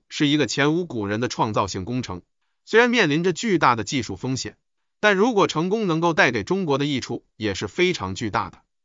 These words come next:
所有技术在前期都需要充足的支持才能开展，它的前景是十分好的。要是我国成功实施的话，那么就可以实现水资源的再分配，相信在未来我国的发展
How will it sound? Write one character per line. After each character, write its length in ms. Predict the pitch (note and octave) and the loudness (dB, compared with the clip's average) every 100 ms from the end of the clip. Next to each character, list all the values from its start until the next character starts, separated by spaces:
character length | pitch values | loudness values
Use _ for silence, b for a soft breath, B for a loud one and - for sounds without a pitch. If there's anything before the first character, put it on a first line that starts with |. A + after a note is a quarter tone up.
| _ _ | _ _
所 200 | - G#3+ | 4 6
有 140 | C4 F#3 | 8 4
技 180 | B3 | 2
术 160 | G3+ E3+ | 2 2
在 140 | E3+ | 2
前 280 | C3 C#3 D#3+ | 0 0 -2
期 180 | D#3+ F#3+ | 0 0
都 180 | G3+ G3 | 4 4
需 140 | - | 2
要 140 | D3 G#2 | 0 0
充 260 | - F#3+ | -4 -4
足 140 | D3+ A2 | -4 -4
的 80 | |
支 180 | G2+ E3 | -2 -2
持 280 | D#3 G2+ G2+ _ | -2 -4 -8 _
才 180 | - G#2 | -6 -4
能 140 | G#2 | -4
开 200 | G2+ A#2+ | -2 -4
展， 160 | G#2+ - _ _ _ _ | -4 -10 _ _ _ _
它 120 | - E3 | -2 0
的 100 | D3+ | 2
前 240 | D#3+ G3+ | 0 0
景 220 | F3 G2 | 0 -2
是 120 | G#2+ | -4
十 220 | A#2 - D#3+ | -6 -4 0
分 180 | G3 | 0
好 220 | F#3 G#2+ E2 | -2 -8 -12
的。 140 | - _ _ _ _ | -20 _ _ _ _
要 200 | G#3+ G#3+ | 4 4
是 100 | E3 | 4
我 200 | D3+ G#2+ | 0 -2
国 180 | G2+ D#3+ | 0 0
成 220 | D3+ D3+ | 0 -4
功 160 | F#3+ G#3 | -2 -4
实 180 | - C3 | -4 -4
施 160 | F3+ | -2
的 80 | C#3+ | -2
话， 240 | G2 A2 _ _ b b | -2 -8 _ _ b b
那 160 | G3 G#3 | 2 2
么 80 | D#3+ | 4
就 140 | F#3 | 2
可 140 | - | 4
以 100 | D3+ | 2
实 220 | A#2+ - D#3 | 2 0 2
现 180 | E3+ | 2
水 220 | G#2+ G2 F#2 | 0 -4 -4
资 160 | E3+ | 2
源 140 | D3 A2 | 2 2
的 100 | A2+ | -2
再 140 | G#2+ | -4
分 200 | - A2+ | -4 -6
配， 200 | A#2 G#2+ _ _ _ _ - | -6 -10 _ _ _ _ -2
相 240 | G#3+ A#3 | 2 2
信 160 | A3 F3+ | 2 2
在 120 | F3+ | 2
未 160 | E3+ | 4
来 220 | C#3+ B2 - - | 2 0 -4 -8
我 200 | A2 G#2 | -4 -2
国 160 | B2+ | -2
的 60 | C3 | 0
发 200 | C3 D3+ | 4 4
展 220 | B2+ A2 | 2 -6